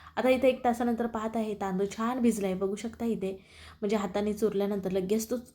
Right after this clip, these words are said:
भुगा होतो, म्हणजे तांदूळ भिजला आहे समजायचं. आता त्याच्यातलं जे पाणी आहे का नाही एक्स्ट्राचं, ते काढून घ्यायचं. थोडंसंच पाणी आहे बघा,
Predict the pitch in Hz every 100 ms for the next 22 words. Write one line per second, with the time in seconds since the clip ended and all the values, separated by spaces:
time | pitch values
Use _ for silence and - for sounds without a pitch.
0 | - 226 226 220 202 190 175 185 190 202
1 | 214 202 208 226 233 240 254 254 214 175
2 | 170 165 - _ - - 190 190 214 226
3 | 240 233 233 262 254 247 247 285 269 220
4 | 185 - 180 185 185 208 226 214 240 262
5 | 220 190 190 220 233 240 262 - 214 202
6 | 208 196 165